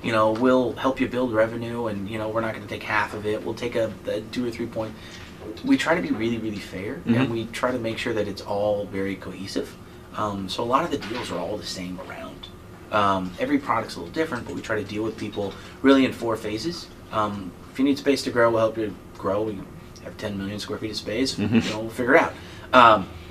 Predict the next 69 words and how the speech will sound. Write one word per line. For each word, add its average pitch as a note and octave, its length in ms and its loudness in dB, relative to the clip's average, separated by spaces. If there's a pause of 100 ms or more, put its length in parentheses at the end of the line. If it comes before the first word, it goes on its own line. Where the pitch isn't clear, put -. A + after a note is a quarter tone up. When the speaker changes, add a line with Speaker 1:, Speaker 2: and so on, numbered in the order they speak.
(380)
Speaker 1:
if B2+ 420 4
you B2+ 160 6
want C3 240 8
something C3+ 280 0
that A2+ 120 0
we A#2+ 140 0
call A2+ 240 2
as G#2+ 80 -2
fractional A2 420 -4
business G#2+ 320 -2
development, G2+ 500 0
which - 160 -6
is - 220 -6
kind B2 140 -2
of - 80 -6
coined A#2+ 320 -4
to - 100 -4
us G#2+ 300 -2
and G2+ 100 -6
something G#2 260 -6
different, A2 360 -2 (340)
it's - 140 -4
something B2+ 200 2
we A#2+ 120 -4
can A#2 80 0
offer A2 240 -2
to G#2 60 -8
some B2 220 -2
companies A#2+ 420 -4
and A2+ 80 -6
not G#2 140 -4
others. A#2 280 -4
It A2 80 -12
just A2 200 -6
kind G#2+ 160 -6
of G2 60 -6
works A2 280 -2
and F#2+ 100 -6
doesn't. A2 280 -4 (440)
It C#3 100 0
put - 220 -8
five G2+ 240 -8
million G#2 180 -6
dollars F#2 280 -6
on F#2 80 -8
the F2+ 60 -6
pipeline F#2 380 -8
for - 120 -14
Kick F#2+ 200 -10
Factory G2 400 -8
or F#2 60 -6
some G2+ 160 -8
of G2 40 -6
the G2 80 -6
other G2 140 -4
ones, F#2+ 380 -8 (340)
um, F#2+ 400 0 (140)
in F#2+ 360 -6
less - 200 -6
than G2+ 100 -8
sixty G2 400 -6
to F2+ 60 -6
eighty F2+ 220 -6
days F#2 300 -6
because F#2+ 240 -10
of F#2+ 60 -6
the F#2 80 -6
right F2+ 240 -6
stuff. - 300 -6